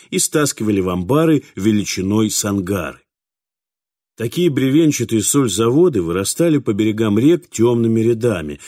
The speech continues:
образуя города. Берега были сплошь застроены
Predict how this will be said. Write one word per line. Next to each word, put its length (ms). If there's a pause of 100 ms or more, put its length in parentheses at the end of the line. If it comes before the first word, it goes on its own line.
образуя 560
города. 580 (1000)
Берега 460
были 220
сплошь 400
застроены 760